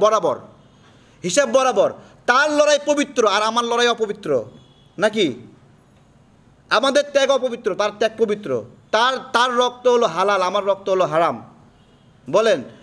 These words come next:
আমি যে রক্ত ঝরাইছি সেই রক্তের মূল্য নাই,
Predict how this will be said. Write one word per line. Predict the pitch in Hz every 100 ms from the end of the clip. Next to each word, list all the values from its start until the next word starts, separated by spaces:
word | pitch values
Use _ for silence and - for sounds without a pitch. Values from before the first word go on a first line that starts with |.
| - -
আমি | 202 269
যে | 294
রক্ত | 277 277 285 233
ঝরাইছি | 247 247 240
সেই | - 254
রক্তের | 262 262 254
মূল্য | 233 254
নাই, | 233 214